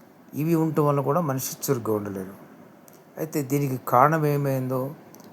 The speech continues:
ఒకసారి పరిశీలించుకోవాలి. అది ఆత్మీయ-, ఆత్మీయంగా మరి దిగజారిన పరిస్థితుల్లో ఆ విధంగా డిప్రెషన్స్ వస్తున్నాయా, లేకపోతే దేవుని యందు భయభక్తులు లేకపోవడం వల్ల అటువంటి డిప్రెషన్స్ గురవుతున్నారా, ఇవన్నీ కూడా ఒకసారి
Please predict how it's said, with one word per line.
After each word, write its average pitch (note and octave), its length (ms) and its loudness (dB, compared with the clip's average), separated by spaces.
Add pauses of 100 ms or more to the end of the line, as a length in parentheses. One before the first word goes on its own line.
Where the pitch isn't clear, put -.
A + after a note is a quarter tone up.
ఒకసారి C3 340 0
పరిశీలించుకోవాలి. G#2+ 880 -4 (760)
అది B2+ 200 0
ఆత్మీయ-, C3 520 2
ఆత్మీయంగా B2+ 840 0
మరి A#2 160 -4
దిగజారిన A2+ 420 -2
పరిస్థితుల్లో A#2+ 540 -2
ఆ - 20 2
విధంగా A2+ 240 -4
డిప్రెషన్స్ A2 500 -8
వస్తున్నాయా, A2 460 -4 (880)
లేకపోతే C3+ 520 2
దేవుని A#2+ 380 2
యందు B2 140 -2
భయభక్తులు A#2 500 -2
లేకపోవడం A#2 380 -2
వల్ల A#2 120 -2
అటువంటి A#2 420 -2
డిప్రెషన్స్ A2+ 540 -6
గురవుతున్నారా, A2 680 -4 (580)
ఇవన్నీ E3 240 0
కూడా D#3 180 4
ఒకసారి C3+ 280 2